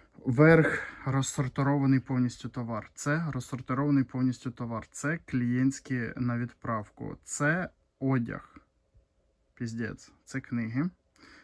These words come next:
Тут в мене скотч пакувальний. Це те, що купили, але ще мало, щоб на лот відправити. Це запаковано на відправку. Фух. Так, оце все.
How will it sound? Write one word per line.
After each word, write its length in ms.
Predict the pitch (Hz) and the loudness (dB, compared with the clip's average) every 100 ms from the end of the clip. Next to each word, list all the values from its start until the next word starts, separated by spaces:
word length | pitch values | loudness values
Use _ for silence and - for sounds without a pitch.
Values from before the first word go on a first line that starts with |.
| _ - | _ -14
Тут 160 | 123 | -8
в 20 | |
мене 200 | 226 - | -4 -2
скотч 260 | - - 262 | -4 -4 -4
пакувальний. 680 | - 214 196 190 185 165 156 | -6 -8 -6 -4 -2 -2 -4
Це 260 | - 135 | -4 -6
те, 180 | 120 131 | -4 -4
що 180 | - 117 | -4 -10
купили, 520 | - 120 - 120 113 | -10 -10 -6 -6 -4
але 260 | 113 113 113 | -4 -4 -6
ще 220 | - 120 | -6 -4
мало, 320 | 117 117 113 | -2 -2 -4
щоб 200 | - 117 - | -8 -12 -8
на 100 | 117 | -6
лот 260 | 147 - | -6 -6
відправити. 400 | 196 - 175 160 | -8 -4 -4 -4
Це 80 | 123 | -4
запаковано 680 | 117 110 117 - 113 113 117 | -6 -6 -8 -8 -4 -2 0
на 120 | 117 | 0
відправку. 600 | 120 - 180 175 - 170 - - - - - - 466 - - - - - - | -2 -6 -8 -8 -8 -10 -12 -14 -18 -20 -20 -20 -20 -20 -16 -16 -16 -18 -8
Фух. 220 | 104 - - - - - - - - - - - - - - | -6 -6 -4 -2 -2 -6 -20 -20 -20 -20 -20 -16 -16 -4 4
Так, 300 | 120 107 - - - | 4 4 -6 -4 2
оце 380 | 139 - 156 | 4 4 2
все. 420 | 131 - 180 190 | 2 2 4 4